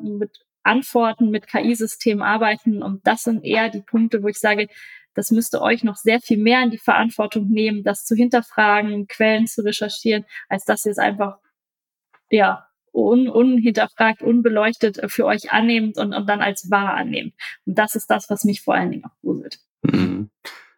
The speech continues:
Speaker 2: Also ich hätte, äh, da schon auch noch einen anderen Punkt, ähm, der geht natürlich so ein bisschen in die, äh, ins Allgemeine,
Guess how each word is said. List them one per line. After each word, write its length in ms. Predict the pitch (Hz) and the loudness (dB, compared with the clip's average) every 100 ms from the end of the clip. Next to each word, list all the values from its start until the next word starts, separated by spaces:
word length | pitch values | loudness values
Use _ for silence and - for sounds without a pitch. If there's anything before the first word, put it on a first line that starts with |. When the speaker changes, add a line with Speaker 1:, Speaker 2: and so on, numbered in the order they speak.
| _ | _
Speaker 2:
Also 220 | - 95 | 0 0
ich 160 | 101 107 | 0 0
hätte, 160 | 104 _ _ _ | -2 _ _ _
äh, 360 | 165 113 104 - _ _ _ | -8 -4 -4 -4 _ _ _
da 200 | - 107 | 0 0
schon 280 | 104 107 110 | 2 0 2
auch 200 | 101 107 | 2 2
noch 200 | 113 104 | 4 2
einen 140 | 107 | 2
anderen 360 | 95 104 117 107 | 0 0 2 0
Punkt, 460 | - 117 113 - | 0 0 0 -6
ähm, 560 | - 101 101 101 101 98 | -4 -2 -2 -2 -4 -2
der 160 | 98 95 | -2 0
geht 200 | 107 104 | 0 2
natürlich 520 | 104 98 107 107 101 | 2 4 2 2 0
so 100 | 104 | 0
ein 80 | 101 | 2
bisschen 380 | 110 - 107 | 0 2 0
in 220 | 110 104 95 | 2 0 2
die, 360 | 101 98 95 - _ | 0 2 -2 -8 _
äh, 220 | - - - - _ _ _ | -16 -14 -14 -20 _ _ _
ins 240 | 98 95 | 0 0
Allgemeine, 1040 | - 104 110 104 101 104 120 117 113 117 | 2 2 4 4 4 4 4 2 0 -4